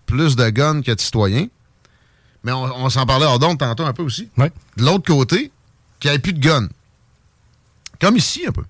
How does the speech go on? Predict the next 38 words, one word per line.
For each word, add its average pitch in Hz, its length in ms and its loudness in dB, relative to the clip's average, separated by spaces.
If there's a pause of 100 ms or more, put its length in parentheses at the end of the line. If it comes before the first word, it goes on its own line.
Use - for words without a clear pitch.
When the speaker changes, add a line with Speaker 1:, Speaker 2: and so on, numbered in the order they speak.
(300)
Speaker 1:
Supposé. 123 460 -2 (640)
Ou 120 120 0
en 131 100 4
France. 220 600 0 (560)
Je - 80 -16
sais 139 100 -2
plus 320 140 -6
où - 20 -2
j'ai 139 140 4
pogné 120 260 2
ça, 143 180 0
mais 107 160 -2 (680)
je - 60 -20
pense 220 160 2
que 123 80 -6
c'est 104 60 -8
un 95 180 -8
clip 147 240 -2
de 107 160 2
Jean-Luc 123 420 4
Mélenchon. 120 540 -2 (2500)
Le 85 680 -6 (400)
chantre 135 600 2 (280)
de 92 180 -2
la 98 220 0
gauche 110 400 -2
aux, 95 160 -4
aux, 87 460 -8
en 92 100 -4
France. 147 240 -2 (840)
Il 101 60 -6
disait, 135 140 4
il 160 60 2
y 139 40 4
a 131 80 4
onze, 151 260 2
douze 160 240 2
millions 139 480 2